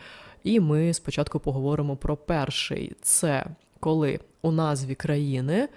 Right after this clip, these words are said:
є морфема "ГО", яка перекладається як "країна". От в нас є три варіанти, а, всі ці варіанти ми розглядали. "Інго", Англія, "Фаго", Франція, "Тего",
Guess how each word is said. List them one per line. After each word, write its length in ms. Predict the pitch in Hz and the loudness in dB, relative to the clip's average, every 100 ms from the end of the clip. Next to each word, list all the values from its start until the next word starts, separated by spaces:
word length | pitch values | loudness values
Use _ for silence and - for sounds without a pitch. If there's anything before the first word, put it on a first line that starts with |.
| - - - | -18 -12 -8
є 440 | 127 139 190 233 | -2 2 2 2
морфема 800 | 156 139 - - 151 170 165 160 | 0 -2 -2 0 0 2 0 -2
"ГО", 480 | - 139 123 160 233 - _ _ | 0 2 4 2 0 -12 _ _
яка 520 | 139 131 - 147 127 - _ - | -4 -2 -2 0 0 -4 _ -2
перекладається 920 | 143 135 - 135 185 240 247 226 - | 0 0 -4 -2 2 2 2 0 -2
як 340 | 135 139 160 - | -2 -2 -4 -4
"країна". 540 | 160 151 147 127 - - - - - | -2 0 0 -4 -8 -14 -20 -20 0
От 240 | 220 262 | 2 2
в 40 | 147 | 2
нас 220 | 135 - | 0 2
є 140 | 175 | 2
три 480 | 190 - 170 147 131 | 0 0 2 2 0
варіанти, 800 | - 139 143 202 294 294 269 254 - - - | -4 -4 0 2 2 2 2 2 -2 -12 -6
а, 120 | 143 | -4
всі 240 | - 202 | 0 0
ці 180 | - 160 | 0 -2
варіанти 480 | 143 143 220 226 135 | 0 0 0 0 -2
ми 160 | 139 | -2
розглядали. 640 | 147 147 147 147 143 - - - - - - - | -2 -4 -4 -4 -4 -6 -12 -16 -20 -20 -8 0
"Інго", 840 | 294 311 302 269 143 131 160 254 - _ _ _ - | 2 4 4 2 2 2 2 0 -6 _ _ _ -4
Англія, 520 | 147 147 170 214 285 - - - _ | -2 0 0 0 -2 -8 -20 -20 _
"Фаго", 880 | - - 160 127 - - 226 247 269 - _ _ - - | -6 2 2 0 -4 2 6 6 4 -4 _ _ -8 -2
Франція, 640 | 156 135 135 - 202 254 - - - _ | 0 0 -2 -2 -2 -2 -6 -20 -20 _
"Тего", 800 | 156 147 180 233 170 143 151 233 | 2 4 6 4 2 4 4 2